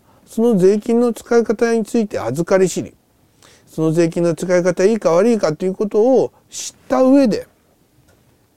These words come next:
えー、それやった方がいいよとか、やっちゃいけないよと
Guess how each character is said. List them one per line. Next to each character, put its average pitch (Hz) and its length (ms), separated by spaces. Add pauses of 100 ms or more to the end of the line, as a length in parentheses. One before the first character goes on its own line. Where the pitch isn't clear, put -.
え 131 220
ー、 - 20
そ 147 160
れ 143 180
や 110 140
っ - 20
た - 160
方 202 200
が 151 120
い 175 140
い - 20
よ 175 140
と 123 100
か、 107 340 (320)
や 117 140
っ 131 60
ち - 120
ゃ 170 60
い 131 80
け 180 160
な 202 180
い 214 60
よ 226 160
と 127 260